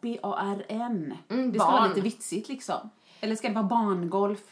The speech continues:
Speaker 1: Är det för barngolf?
Speaker 2: Du, det är faktiskt, det var en bra analys där, men det är ju för barn,
Speaker 1: Ja.
Speaker 2: B A R N.
Speaker 1: Ja.
Speaker 2: Eh, sen är det en golf och den går ju på en bana, tänker du den.
Speaker 1: <laughs> Ja, alltså.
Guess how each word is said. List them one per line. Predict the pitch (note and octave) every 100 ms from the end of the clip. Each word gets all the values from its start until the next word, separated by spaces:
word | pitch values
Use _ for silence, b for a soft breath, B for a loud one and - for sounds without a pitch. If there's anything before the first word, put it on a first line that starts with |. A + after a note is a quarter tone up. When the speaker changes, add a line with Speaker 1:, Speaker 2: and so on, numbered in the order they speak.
| _ -
Speaker 1:
Är | A3
det |
för | G#3 G3+
barngolf? | F#3+ G#3 G3+ F3+ F3 F3+ F3+
Speaker 2:
Du, | F4 G#4
det | A#3 F4
är |
faktiskt, | F4 G#4 - A3 G#3
det | D4
var | A4+ A4 F#4
en | D#4+
bra | F#4
analys | F#4+ F#4+ E4 -
där, | A#3+
men | B3 B3 B B B
det | -
är | D#4+ E4+
ju | E4+
för | D#4+
barn, | A#3+ C#4 - F#3+ C#4 F#4+ G#4+ -
Speaker 1:
Ja. | G3+ F#3+ G#3
Speaker 2:
B | A3+ G3 - - _
A | G3 F3+ -
R | G#3+ D4 -
N. | F3+ E3+ B3
Speaker 1:
Ja. | F#4 A4+ A3 B B B B -
Speaker 2:
Eh, | A3+ A3+
sen | A3+ C4
är | A#3
det | F3+
en | F#3
golf | F#3+ E3 F3 F#3+
och |
den | F#3+ F#3
går |
ju | F3
på | F3
en | D#3
bana, | E3 F#3+ C#3 F#2+ A2+ B2+ - - -
tänker | A3+ A3+ G3+
du | E3
den. | -
Speaker 1:
<laughs> | F#3 E4
Ja, | D4+ D4+ -
alltså. | A4 - G#4